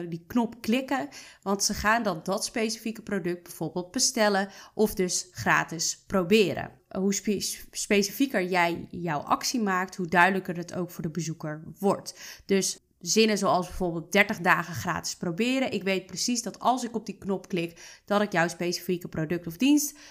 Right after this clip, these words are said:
dus dertig dagen gratis ga proberen. Nou, zoals ik al eerder zei, hè, gebruik const-, contrasterende kleuren die opvallen tegen de achtergrond van je website. Experimenteer met verschillende ontwerpelementen, zoals bijvoorbeeld de knopvorm,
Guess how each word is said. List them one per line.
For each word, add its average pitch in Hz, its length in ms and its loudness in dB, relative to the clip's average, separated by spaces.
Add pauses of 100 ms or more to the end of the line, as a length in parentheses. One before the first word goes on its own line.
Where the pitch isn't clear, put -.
(120)
dus 185 260 0
dertig 175 260 0
dagen 156 320 -4
gratis 156 400 -8
ga 156 160 -6
proberen. 202 680 0 (1600)
Nou, - 180 -4
zoals 226 180 -4
ik 226 60 -6
al 247 80 0
eerder 277 220 0
zei, 247 240 2
hè, 262 100 -2
gebruik 247 540 0 (140)
const-, 330 480 2 (280)
contrasterende 269 1000 0
kleuren 254 340 2
die - 200 -4
opvallen 226 440 0
tegen 196 240 -4
de 165 100 -6
achtergrond 185 500 -2
van 165 160 -8
je 156 80 -6
website. - 540 -8 (560)
Experimenteer 269 800 2
met 247 140 -2
verschillende 214 640 -2
ontwerpelementen, 214 1080 0
zoals 180 200 -4
bijvoorbeeld 220 400 -4
de - 60 -20
knopvorm, 208 840 0